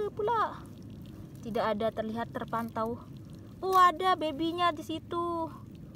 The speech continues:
Tuh. Tuh. Baby Giro. Sangat baby. Sangat baby dia, guys. Mana dia? Oh, tuh.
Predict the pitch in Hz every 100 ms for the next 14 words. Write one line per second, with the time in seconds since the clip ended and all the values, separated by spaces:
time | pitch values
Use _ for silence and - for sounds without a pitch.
0 | - - - 269 247 220 - - - -
1 | - - - - - - - 311 320 311
2 | 302 269 262 - - - - - - -
3 | 285 277 302 240 294 359 370 359 339 311
4 | 294 262 214 202 - - - - - -
5 | - - - - - 294 277 269 269 339
6 | 302 339 339 330 311 277 240 220 - -
7 | - - - - - - - - - -
8 | 262 247 294 262 233 214 202 208 - -
9 | - - - - - - - - - -
10 | 294 311 330 285 - - - - - -
11 | - - - - - - - - - -
12 | - - 226